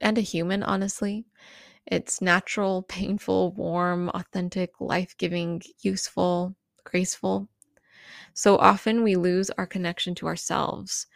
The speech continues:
We expect to be someone or something different. Now, a large part of what I do in therapy is help my clients see what's covering up their true self and, uh, and help them identify what's inside them that is that warmth,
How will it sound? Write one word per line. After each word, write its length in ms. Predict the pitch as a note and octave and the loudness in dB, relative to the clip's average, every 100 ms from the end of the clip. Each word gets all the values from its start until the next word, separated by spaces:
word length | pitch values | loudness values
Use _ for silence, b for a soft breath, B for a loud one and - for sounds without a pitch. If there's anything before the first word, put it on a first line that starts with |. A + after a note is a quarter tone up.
| B B B | B B B
We 120 | G3 | 4
expect 460 | F#3 - - - - | 4 2 0 0 -2
to 80 | G3+ | -4
be 140 | F#3+ | -2
someone 420 | - F3 F3+ F3+ | -2 -2 -2 -2
or 60 | F3+ | -2
something 460 | - E3+ - E3 | -4 -6 -6 -6
different. 720 | F3+ F3 - - - - - - _ _ _ _ _ G3 | -4 -6 -4 -6 -8 -14 -20 -20 _ _ _ _ _ 2
Now, 140 | F#3+ | 4
a 40 | |
large 380 | F#3 F#3+ B3+ - | 6 6 6 4
part 180 | - F3+ | 0 0
of 60 | F3 | 2
what 140 | F3 | 2
I 80 | E3+ | 2
do 160 | E3+ | 2
in 120 | E3+ E3+ | 0 0
therapy 580 | E3+ E3+ - F3 F3+ - | 0 0 -2 -2 -2 -2
is 100 | F#3 | -4
help 200 | F#3+ - | -4 -4
my 100 | G3 | -4
clients 500 | - F#3 F3+ - - | -2 -2 -2 -4 -8
see 220 | - G3 F#3+ | -4 -2 0
what's 280 | - - | -2 -4
covering 460 | - G3+ F#3 F#3+ F3+ | -6 -4 -2 0 0
up 120 | - | -2
their 140 | F#3 F3+ | -2 -4
true 300 | - G#3 G3+ | -4 -2 -2
self 340 | - D3+ F3 - | -2 -4 -4 -2
and, 120 | F#3 | 0
uh, 120 | E3+ - _ | 0 -2 _
and 480 | F#3+ F3 F3 F3 - - B B B B B | -2 -2 -2 -4 -8 -16 B B B B B
help 200 | G#3+ - | -2 0
them 160 | F#3+ | 0
identify 800 | F3+ F3 F3 F3 F3+ E3+ E3+ E3+ - | 2 4 2 0 2 4 4 0 -2
what's 400 | F#3+ F#3+ - G3+ | 2 2 2 -2
inside 380 | F#3 F3+ F3 | -2 0 0
them 200 | F3 E3 | 0 -2
that 180 | E3 D3+ - | 0 -2 0
is 260 | F3 E3 | 0 0
that 240 | - D#3 E3+ | -4 -4 -4
warmth, 640 | E3 F3 E3+ - - | -4 -2 -4 -6 -12